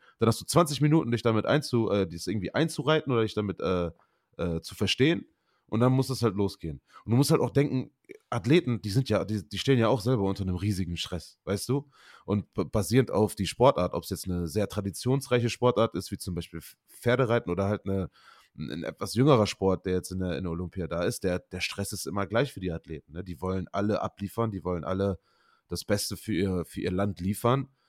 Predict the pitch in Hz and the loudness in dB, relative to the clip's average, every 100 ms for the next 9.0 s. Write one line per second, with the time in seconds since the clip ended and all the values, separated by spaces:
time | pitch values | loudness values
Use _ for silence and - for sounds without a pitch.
0 | _ _ _ _ 101 104 101 117 117 104 | _ _ _ _ -2 0 0 2 2 0
1 | 101 113 131 117 120 110 - 95 95 95 | -2 2 4 4 2 0 2 -2 -2 -2
2 | 95 - - - - 82 - _ _ _ | -4 -6 -8 -8 -10 -12 -16 _ _ _
3 | _ _ _ - 104 - - - 110 107 | _ _ _ -4 -2 -4 -8 -4 -2 0
4 | 95 98 92 85 127 127 92 85 82 82 | 0 -2 -2 -4 -2 -2 -2 -4 -6 -6
5 | 82 _ - 110 107 - - 95 82 98 | -8 _ -4 0 0 0 -8 -8 -4 4
6 | 143 160 156 131 110 113 98 - - 120 | 6 6 2 2 2 -2 -2 -10 -4 -2
7 | 104 - 95 - 123 101 110 90 101 95 | -2 0 0 2 0 2 0 0 0 0
8 | 85 - 95 - 80 87 - 85 - 120 | -6 -4 -4 -2 -4 -6 -8 -10 -8 -10